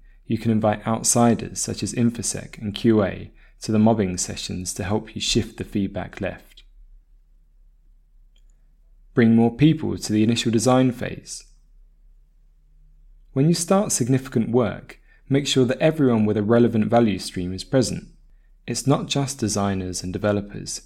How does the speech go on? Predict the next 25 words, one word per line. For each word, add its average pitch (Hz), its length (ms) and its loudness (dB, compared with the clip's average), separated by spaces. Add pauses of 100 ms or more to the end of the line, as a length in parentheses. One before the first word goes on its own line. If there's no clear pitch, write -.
(140)
who 107 120 -6
participate 101 840 -4
in 101 120 -8
generating 95 640 -6
value 101 440 -2 (280)
and - 100 -14
who 101 60 -4
set - 320 -4
the 117 60 -10
context 104 640 -6
for 95 80 -8
development 90 540 -6
work. 92 460 -10 (840)
It 120 120 -4
can 113 140 2
be 110 160 4
everyone 104 440 2
from 98 160 -8
partners, 110 760 -2 (220)
platform - 480 -4
teams, 95 720 -8
Q 110 260 2
A, 92 360 -4
and 95 140 -8
security. - 800 -4